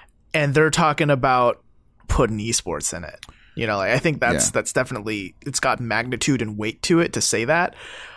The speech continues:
Speaker 1: But at the same time, I'm also thinking,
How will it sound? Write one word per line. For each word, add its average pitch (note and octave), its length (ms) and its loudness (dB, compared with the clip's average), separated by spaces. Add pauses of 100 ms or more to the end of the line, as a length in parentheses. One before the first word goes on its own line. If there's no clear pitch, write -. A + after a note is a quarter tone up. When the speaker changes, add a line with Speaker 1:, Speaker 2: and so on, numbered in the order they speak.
(340)
Speaker 1:
But D3 160 4
at D#3 100 0
the D#3 80 4
same E3+ 320 2
time, D#3 380 2
I'm C3+ 160 2
also C3 260 2
thinking, A#2 580 -4